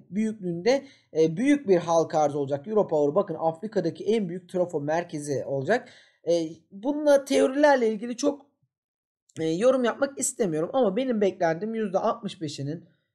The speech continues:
e, yetmişinin, e, normal bireysele eşit bir şekilde dağılacağı yönünde. Buna göre aşağı yukarı hesap yapabilirsiniz. Burada kritik olan şey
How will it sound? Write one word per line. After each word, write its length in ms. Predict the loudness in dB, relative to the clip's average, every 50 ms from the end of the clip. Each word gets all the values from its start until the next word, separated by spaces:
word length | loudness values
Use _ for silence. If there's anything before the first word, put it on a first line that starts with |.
| _ -6
e, 100 | -2 -2
yetmişinin, 840 | -2 -2 -2 -2 -4 -4 -4 -6 -6 -4 -4 -2 -4 -4 -6 -8 -16 _ _ _ _ _ -14
e, 240 | -12 -12 -6 0
normal 400 | 4 4 4 4 4 2 2 2
bireysele 560 | 2 4 4 4 4 4 2 2 4 4 4 4
eşit 360 | 2 0 0 -2 -6 -8 -12
bir 100 | -14 -12
şekilde 480 | -10 -10 -12 -10 -10 -6 -4 -2 2 4
dağılacağı 520 | 6 6 6 6 4 4 4 6 4 6
yönünde. 420 | 4 2 0 -2 -2 -2 -4 -2 -2
Buna 160 | 0 -2 -2
göre 340 | 0 2 2 2 2 0 0
aşağı 320 | -2 -2 0 2 2 4 2
yukarı 200 | 2 0 0 -2
hesap 300 | -2 0 -2 -4 -2 -4
yapabilirsiniz. 560 | -6 -8 -8 -8 -8 -10 -12 -12 -12 -12 -10
Burada 240 | -8 -4 -4 -4 -4
kritik 340 | -4 -8 -8 -6 -6 -2 0
olan 240 | 0 0 0 0
şey 300 | -2 -2 -2 -2 -4 -4